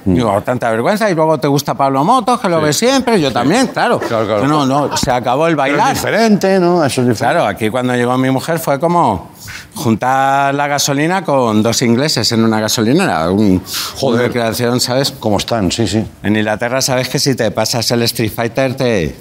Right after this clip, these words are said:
Speaker 2: te llenan el depósito. Bueno, <laughs> eh, <laughs> total, que me impide participar en la gala final.
Speaker 1: ¿Ah, sí?
Speaker 2: Cuando estaba todo el hotel así.
Speaker 1: Joder.
Speaker 2: Y llega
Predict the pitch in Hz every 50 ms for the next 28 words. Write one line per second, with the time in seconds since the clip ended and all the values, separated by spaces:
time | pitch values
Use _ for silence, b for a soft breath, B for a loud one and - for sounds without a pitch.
0 | - - - 98 95 98 104 107 107 101 101 104 98 95 95 - 127 120 - 98
1 | 78 78 - B B B B B B B 123 156 151 151 - - - - - -
2 | - - - - 139 147 139 131 110 - - - 147 147 110 - - 104 - -
3 | - - - - - - - - - 831 807 - - - - 139 139 104 143 135
4 | 123 92 120 110 117 113 104 - 127 131 127 135 139 147 151 151 - - - -
5 | - 120 113 - 123 113 - 117 - 120 127 127 131 123 104 95 98 104 98 -
6 | - 92 80 78 78 - - - - - - - - - - 95 - - - -
7 | - - 101 127 160 190 - - - - - - 107 101 98 92 90 - - 92
8 | 92 95 82 95 95 95 95 92 95 92 - 101 104 104 - - - - 78 -
9 | - - - - - - - - - - - - - - - - - - - -
10 | - - - 110 110 98 95 98 98 104 101 104 104 101